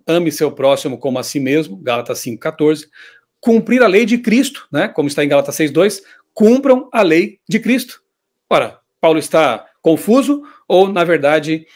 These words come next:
nós temos que entender que Paulo está se referindo ao aspecto negativo da lei como aquela que condena o pecador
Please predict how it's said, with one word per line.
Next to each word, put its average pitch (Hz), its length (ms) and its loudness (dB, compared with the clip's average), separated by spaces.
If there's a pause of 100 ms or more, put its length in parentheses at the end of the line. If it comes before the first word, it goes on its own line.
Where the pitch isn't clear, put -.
(140)
nós 143 140 -4
temos 156 220 -2
que - 100 -4
entender 143 600 -2 (160)
que 147 120 -4
Paulo 143 300 2
está 143 180 -4
se 143 140 -8
referindo 147 520 -2
ao 139 120 2
aspecto 131 420 -2
negativo 135 380 -4
da 139 100 0
lei 131 140 -2
como 135 220 -2
aquela 131 240 -2
que - 120 -20
condena 143 460 0
o - 60 -4
pecador 147 520 2